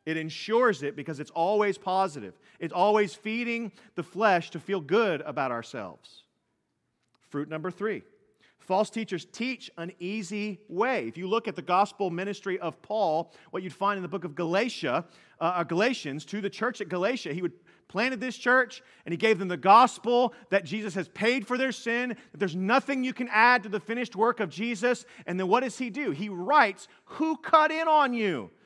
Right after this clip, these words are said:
You were running a good race. What happened? You were believing faithfully in the goodness of God and the free gift of salvation.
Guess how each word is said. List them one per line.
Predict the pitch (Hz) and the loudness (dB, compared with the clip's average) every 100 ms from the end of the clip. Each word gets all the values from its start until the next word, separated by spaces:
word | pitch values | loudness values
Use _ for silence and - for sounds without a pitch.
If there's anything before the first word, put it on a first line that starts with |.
| _ | _
You | 170 277 | -6 0
were | 285 262 | 2 4
running | 294 294 | 4 4
a | 285 | 0
good | 214 302 | 0 -2
race. | 277 269 320 302 220 127 - - - _ _ _ | -2 6 8 8 4 -4 -14 -18 -20 _ _ _
What | 175 269 294 | 4 6 6
happened? | 233 262 320 311 - 277 214 127 - - | 4 8 8 8 2 -2 -2 -4 -10 -8
You | 220 | -4
were | 262 | -2
believing | 208 277 269 302 302 262 | 0 0 2 0 0 -4
faithfully | - 302 311 - 302 285 240 - - | 2 4 4 0 -2 0 -2 -6 -4
in | 247 | -2
the | 233 | -2
goodness | 165 285 254 254 233 - - | -2 -2 -2 -2 -4 -6 -6
of | - 233 | 0 2
God | 214 233 190 214 220 | 10 10 10 4 -2
and | 226 | -2
the | |
free | - - 285 285 | -2 -4 -2 -2
gift | 233 277 277 | 0 -2 -2
of | 202 | -4
salvation. | 262 240 226 254 254 - 170 | 6 6 8 4 2 -2 -8